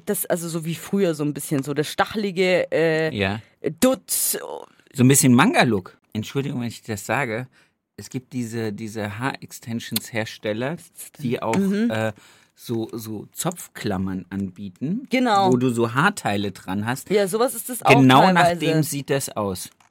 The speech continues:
Speaker 1: Das sieht doch aus wie gewollt und nicht gekonnt. Da, auch sowas zum Beispiel.
Speaker 2: Ah, das ist schon Haute Couture.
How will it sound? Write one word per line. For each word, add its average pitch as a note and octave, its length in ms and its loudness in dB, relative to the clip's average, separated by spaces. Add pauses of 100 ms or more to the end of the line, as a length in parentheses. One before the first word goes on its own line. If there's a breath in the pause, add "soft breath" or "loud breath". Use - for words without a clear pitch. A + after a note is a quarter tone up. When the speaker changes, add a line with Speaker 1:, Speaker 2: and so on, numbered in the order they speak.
(120)
Speaker 1:
Das - 160 -6
sieht A#3+ 120 -6
doch B3+ 140 2
aus A#3 260 2
wie G#3 80 -8
gewollt G3+ 400 0
und C4 100 0
nicht A#3+ 160 -2
gekonnt. G#3+ 520 -2 (600)
Da, E3+ 220 6
auch F3+ 160 0
sowas F3+ 380 -2
zum D#3 120 -2
Beispiel. C3 480 -6 (600)
Speaker 2:
Ah, - 80 -16
das B2+ 120 -8
ist - 40 -6
schon A3 200 -4
Haute E3 140 -10
Couture. G#2+ 460 -10